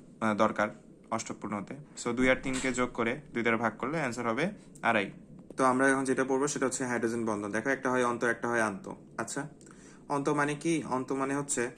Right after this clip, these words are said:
যে নিজেদের মধ্যে যে হাইড্রোজেন বন্ধন, ঠিক আছে? দেখো এই যৌগটা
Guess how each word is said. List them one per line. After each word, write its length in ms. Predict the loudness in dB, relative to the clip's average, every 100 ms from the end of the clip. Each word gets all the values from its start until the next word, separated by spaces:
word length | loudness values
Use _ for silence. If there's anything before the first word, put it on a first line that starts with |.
| -2
যে 160 | 0
নিজেদের 380 | 2 4 4 4
মধ্যে 280 | 4 2 4
যে 160 | 4 4
হাইড্রোজেন 360 | 2 0 0
বন্ধন, 280 | 0 -2 -2
ঠিক 160 | 0 0
আছে? 220 | 0 2
দেখো 340 | 2 2 2
এই 160 | 4 4
যৌগটা 540 | 4 2 2 0 -4